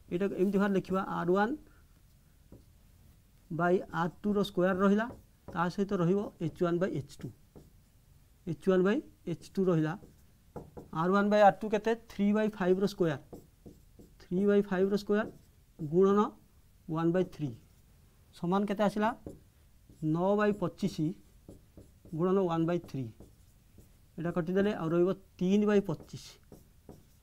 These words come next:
So ଅତଏବ ତାର ଆ-, କୋନ୍ ଦୁଇଟିର ଆୟତନର ଅନୁପାତ, କୋନ୍ ଦୁଇଟିର ଦୁଇଟିର ଆୟତନର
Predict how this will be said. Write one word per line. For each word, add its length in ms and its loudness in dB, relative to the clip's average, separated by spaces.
So 100 -4
ଅତଏବ 360 0
ତାର 160 0
ଆ-, 120 -4
କୋନ୍ 380 -2
ଦୁଇଟିର 280 0
ଆୟତନର 480 2
ଅନୁପାତ, 600 0
କୋନ୍ 360 0
ଦୁଇଟିର 680 0
ଦୁଇଟିର 600 2
ଆୟତନର 560 4